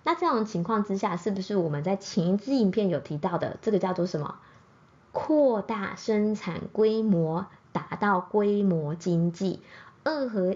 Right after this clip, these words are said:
一的情况之下，这家公司是不是就变得更壮大了？因此，在这种情况之下，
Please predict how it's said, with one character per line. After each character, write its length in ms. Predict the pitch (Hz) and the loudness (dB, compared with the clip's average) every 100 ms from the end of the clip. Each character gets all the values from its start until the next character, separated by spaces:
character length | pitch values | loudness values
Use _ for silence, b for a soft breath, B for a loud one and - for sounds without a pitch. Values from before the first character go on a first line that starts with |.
| - | -2
一 180 | 269 285 | 0 0
的 120 | 220 | 0
情 220 | - 170 | 0 -2
况 240 | 226 202 | 0 -2
之 160 | 196 190 | 0 -4
下， 260 | 208 175 - | -2 -4 -2
这 100 | 185 | -2
家 180 | 185 185 | 0 0
公 240 | 180 190 | 0 0
司 180 | 180 175 | -2 -6
是 80 | 190 | -4
不 80 | 175 | -4
是 80 | 165 | 0
就 100 | 175 | 0
变 200 | 180 170 | 2 0
得 60 | |
更 280 | 151 226 185 | 0 0 0
壮 320 | 170 220 165 151 | 0 -2 -2 -4
大 320 | 196 160 151 | -6 -6 -6
了？ 260 | 156 - - B B B B | -6 -6 -12 B B B B
因 160 | 302 359 | 0 0
此， 160 | 214 | -2
在 180 | - 180 | 0 -2
这 100 | 202 | 0
种 180 | 185 - | -2 -2
情 180 | - 160 | -4 -4
况 220 | 202 196 | 0 0
之 120 | 196 | 0
下， 280 | 202 233 | 0 -2